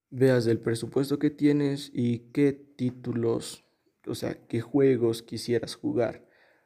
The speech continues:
porque cada consola, como ya mencioné, tiene títulos que son exclusivos. Pero mi mayor recomendación siempre va a ser comprarse una P C, ya que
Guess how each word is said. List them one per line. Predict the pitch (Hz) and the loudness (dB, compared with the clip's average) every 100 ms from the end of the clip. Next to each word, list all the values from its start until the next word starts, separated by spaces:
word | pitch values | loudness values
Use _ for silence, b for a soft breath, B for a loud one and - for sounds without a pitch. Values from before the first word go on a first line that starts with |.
| b | b
porque | - 120 123 - 120 117 113 - - _ _ _ _ _ _ | 0 0 0 -6 -2 0 0 -2 -10 _ _ _ _ _ _
cada | - 135 135 | -2 2 2
consola, | 135 123 127 123 120 | 0 -4 0 0 0
como | - 113 113 | -2 -6 -6
ya | 110 | -4
mencioné, | 113 120 120 127 131 135 - - _ _ | -2 -2 -2 -2 -2 -2 -4 -6 _ _
tiene | 127 123 120 | -2 0 0
títulos | 123 127 135 123 120 120 | -2 -4 -2 0 0 -2
que | - | -8
son | 127 123 123 123 | -4 -2 -2 -2
exclusivos. | 123 120 - 123 123 127 120 - _ _ _ _ _ _ _ _ - | -2 -2 -6 -6 0 0 0 -6 _ _ _ _ _ _ _ _ -2
Pero | 127 117 | 2 2
mi | 113 | 2
mayor | 113 117 120 131 | 0 0 0 0
recomendación | 131 - 113 113 113 113 - 127 | 0 -2 0 0 0 -2 -2 -4
siempre | 127 135 127 - | -2 -2 0 0
va | 117 | -2
a | |
ser | - 120 117 | -4 -2 -2
comprarse | - 113 113 110 - | -2 -4 -2 -4 -4
una | 110 - | -6 -6
P | - | -8
C, | - - - _ b b b | -8 -8 -12 _ b b b
ya | - 117 120 120 | -6 0 0 0
que | - 110 110 104 - | 0 2 4 0 -6